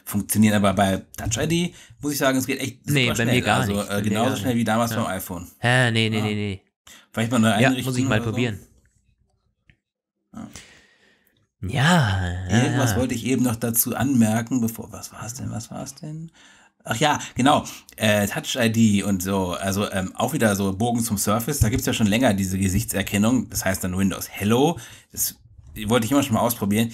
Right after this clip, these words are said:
Speaker 1: jetzt kann ich es mal sagen, es funktioniert wirklich, wirklich gut, also du sitzt davor und der erkennt dich sofort, wenn er gut,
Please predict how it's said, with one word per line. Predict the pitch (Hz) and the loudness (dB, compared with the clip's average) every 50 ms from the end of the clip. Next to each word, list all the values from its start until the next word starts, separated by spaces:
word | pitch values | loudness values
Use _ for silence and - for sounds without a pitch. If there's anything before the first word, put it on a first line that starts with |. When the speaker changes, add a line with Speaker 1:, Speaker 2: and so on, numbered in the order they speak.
| - - _ | -8 -14 _
Speaker 1:
jetzt | 104 110 123 131 - - - | 0 0 0 2 0 -4 -2
kann | - 156 185 | -2 0 0
ich | 156 104 101 | 2 0 0
es | 95 - | -4 -2
mal | - 95 95 95 95 | -4 -2 -2 -2 -2
sagen, | 90 113 113 117 110 101 | 2 2 4 4 4 0
es | 95 95 - | -2 -4 -4
funktioniert | - 104 98 - - 98 110 110 - 87 | -4 -2 -2 -2 0 2 2 0 0 -2
wirklich, | 87 95 - 131 131 - - _ - _ - | -8 -6 -4 -4 -6 -6 -10 _ -20 _ -14
wirklich | 78 - - - - 165 156 _ | -10 -10 -10 -8 -10 -12 -12 _
gut, | - - 254 - 92 - | -8 -6 -6 -6 -6 -6
also | - 90 87 92 | -6 -6 -6 -4
du | 90 95 | -4 -6
sitzt | 92 95 92 - - - | -6 -6 -2 -2 0 0
davor | - 117 - - - - - 85 208 262 - - | 0 -2 -2 -6 -12 -12 -6 -4 -4 -4 -4 -4
und | - 82 78 - | -4 -6 -4 -4
der | 76 69 - | -4 -2 -2
erkennt | - - - - 92 87 90 - | -4 -4 -4 -4 -4 -4 -4 -4
dich | 117 - | -6 -6
sofort, | - 170 165 - - 220 131 98 87 82 - - | -6 -8 -10 -6 -2 0 2 2 0 -2 -6 -2
wenn | 101 131 147 | 0 2 2
er | 165 | 2
gut, | 156 135 113 | 2 0 -2